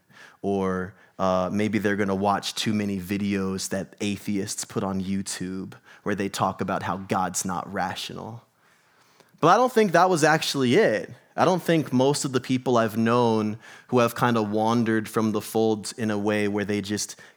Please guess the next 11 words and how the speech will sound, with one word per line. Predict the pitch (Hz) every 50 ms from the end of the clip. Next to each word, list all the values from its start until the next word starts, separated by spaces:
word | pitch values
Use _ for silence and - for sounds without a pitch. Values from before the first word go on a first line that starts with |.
| _
kinda | - 123 113 110 110
got | 95 - 110 104 104 101 98 - - - _ _ _ _ _ _ _ _ _ _ -
jaded | 95 98 107 104 107 110 113 107 101 101 101 98 98 - -
about | - 95 92 107 101 98 95 - 87
Jesus, | 101 - - 110 107 110 107 95 95 95 92 95 98 - - - - - - _ _ _ _ _ _ _ _ _ _ _ _
I | - -
don't | 131 139 127 -
think | - 127 117
that | 113 120 117 - -
was | 104 95 95 - -
it. | 110 135 117 95 92 -